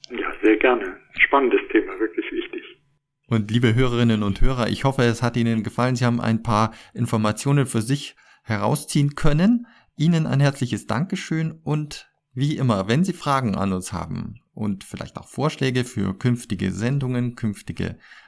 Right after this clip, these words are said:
Speaker 2: Fragen, die wir stellen sollen, bitte schreiben Sie uns an D S P at W K punkt D E.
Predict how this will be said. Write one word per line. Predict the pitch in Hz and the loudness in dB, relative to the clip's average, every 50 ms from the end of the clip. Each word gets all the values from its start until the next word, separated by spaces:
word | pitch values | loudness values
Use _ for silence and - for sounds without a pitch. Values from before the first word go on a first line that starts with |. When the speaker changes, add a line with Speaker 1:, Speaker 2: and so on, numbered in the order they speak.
| _ _ | _ _
Speaker 2:
Fragen, | - - - 85 85 90 98 127 160 160 147 131 | -12 -8 -6 -4 -2 0 0 2 2 0 0 0
die | 131 123 120 | 0 -2 -2
wir | 120 | -4
stellen | 120 - - 113 117 117 110 | -4 -4 -2 -2 -2 -2 -2
sollen, | 113 113 107 104 101 101 104 - | -4 -4 -4 -4 -4 -6 -8 -8
bitte | - - - 214 | -8 -6 -4 -4
schreiben | 160 - - - 107 117 120 123 117 | -4 -6 -4 -2 0 0 0 0 -2
Sie | - - 113 | -2 -4 -4
uns | - 110 107 107 104 - - - _ | -4 -2 -4 -4 -4 -8 -12 -14 _
an | - 95 101 113 131 151 147 - - - - _ _ _ - | -6 -2 0 2 2 0 0 -4 -12 -20 -20 _ _ _ -4
D | - 131 165 - - | -2 -2 0 0 -2
S | 110 110 104 - - | -2 -2 -2 -4 -8
P | - - - 131 147 170 175 - - | -6 -2 0 0 2 0 -2 -4 -6
at | - 117 117 - - | -6 -6 -6 -8 -6
W | 95 101 113 117 113 | 0 0 2 2 0
K | 113 - 110 101 104 101 - | -2 -4 -4 -4 -6 -8 -4
punkt | - - 104 104 95 - - | 0 2 2 2 0 -2 -2
D | 143 | -2
E. | 135 - 98 78 76 71 - | -2 -2 -6 -8 -10 -12 -14